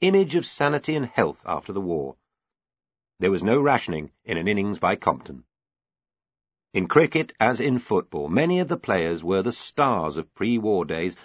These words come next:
who had served as P T instructors or otherwise kept their hand in during hostilities. But with the Yorkshire batsman Len Hutton also back in legendary form at the Oval, cricket achieved a level of national symbolism that it has never reached since,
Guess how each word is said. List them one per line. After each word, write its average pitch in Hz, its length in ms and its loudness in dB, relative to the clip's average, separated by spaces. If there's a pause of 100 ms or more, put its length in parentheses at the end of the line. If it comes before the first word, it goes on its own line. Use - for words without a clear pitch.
(100)
who 123 100 0
had 120 180 0
served 131 420 -2
as 135 120 -6
P 160 260 -6
T 170 180 0
instructors 78 720 -6
or 104 240 -2
otherwise 123 380 2 (240)
kept - 220 0
their 107 180 4
hand 104 300 2
in 80 140 -4
during 80 280 -4
hostilities. 82 640 -6 (480)
But 110 240 2 (120)
with 82 120 -4
the 90 80 -4
Yorkshire 135 420 4
batsman 113 540 -2
Len 117 240 0
Hutton 82 500 -4
also 147 400 2
back 123 240 2
in 98 220 0
legendary 127 480 4
form 113 320 0
at 120 80 -4
the 139 160 2
Oval, 92 280 -2 (440)
cricket 139 400 2
achieved 117 400 2
a - 20 0
level 147 400 2
of 82 140 -2
national 143 500 0
symbolism 87 640 0 (160)
that 92 160 -2
it 92 100 -4
has 85 140 -4
never 117 420 2
reached 95 400 -4
since, - 500 -8